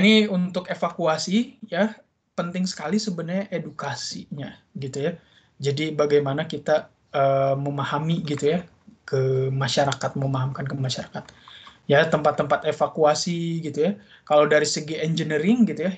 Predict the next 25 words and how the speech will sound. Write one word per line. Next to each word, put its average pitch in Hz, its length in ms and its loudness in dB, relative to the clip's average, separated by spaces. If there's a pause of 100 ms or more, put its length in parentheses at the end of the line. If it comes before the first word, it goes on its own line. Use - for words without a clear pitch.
(160)
kita - 260 -2
bisa 156 240 -2
sebenarnya, 156 800 -2 (220)
eh, 139 560 4
apa 156 160 -2
namanya, 156 480 -4
membuat 165 640 2
sebuah 147 400 0
konstruksi 156 720 -2 (400)
yang 156 240 2
mana 160 400 2
tidak 156 800 0 (240)
menghambat 160 800 -2 (340)
gitu 143 300 0
ya. 208 60 2 (420)
Jadi 156 240 4
dia 208 160 6
tidak 160 240 2
melawan 156 400 0
kedatangan 143 480 -4
gelombang, 143 400 -2
tapi 180 240 0
dia 180 140 4
mengalirkan 160 580 2
itu. - 240 -14